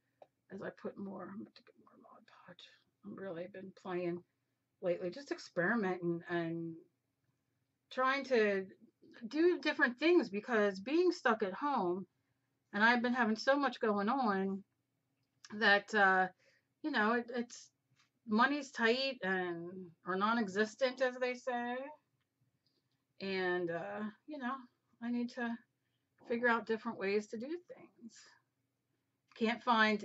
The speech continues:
any, hardly any of the supplies I want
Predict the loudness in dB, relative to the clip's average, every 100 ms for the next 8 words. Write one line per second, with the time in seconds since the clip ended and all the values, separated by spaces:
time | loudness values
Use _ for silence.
0 | 0 2 4 2 -2 -10 -16 -16 -18 _
1 | _ _ -10 2 4 4 4 4 2 2
2 | -4 0 2 4 2 0 0 -2